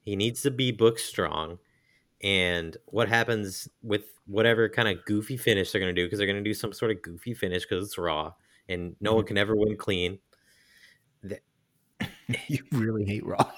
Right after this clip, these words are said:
Speaker 1: I, I don't like Monday Night Raw. But
Speaker 2: Uh.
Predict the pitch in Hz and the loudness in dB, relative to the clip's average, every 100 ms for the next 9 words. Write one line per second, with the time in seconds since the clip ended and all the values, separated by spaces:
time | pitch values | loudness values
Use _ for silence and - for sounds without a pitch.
0 | - - - - 110 - 127 - 123 101 | -20 -8 -6 0 0 2 0 8 8 8
1 | 95 90 - 87 82 80 78 78 78 - | 0 0 -2 -2 -4 -4 -6 -10 -8 -10
2 | - _ - - - - - _ - - | -12 _ -20 -20 -20 -20 -20 _ -20 -20
3 | - - - - - _ _ 147 123 110 | -20 -20 -20 -20 -20 _ _ 8 8 4
4 | 101 | -4